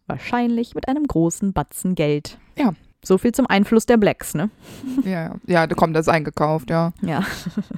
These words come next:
Speaker 1: <laughs> Dann gibt es noch Licorice. Sie lebte von neunzehnhundertvier bis neunzehnhundertfünfundsechzig. Sie heiratete nie und hat auch keine Kinder.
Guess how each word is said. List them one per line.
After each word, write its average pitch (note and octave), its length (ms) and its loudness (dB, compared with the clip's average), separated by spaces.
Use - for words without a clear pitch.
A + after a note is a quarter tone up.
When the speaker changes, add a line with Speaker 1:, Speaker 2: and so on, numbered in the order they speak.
Speaker 1:
<laughs> - 720 -20
Dann D4 220 6
gibt C#4+ 160 2
es - 80 2
noch G#3 180 4
Licorice. A3 680 4
Sie G#3 160 2
lebte G#3+ 400 4
von F3 220 -2
neunzehnhundertvier G#3 680 2
bis A3+ 260 0
neunzehnhundertfünfundsechzig. E3 1200 -4
Sie A3 300 4
heiratete B3 580 0
nie A3 280 2
und F3+ 180 -4
hat F3 140 -8
auch E3+ 100 -8
keine E3+ 240 -4
Kinder. G3 460 2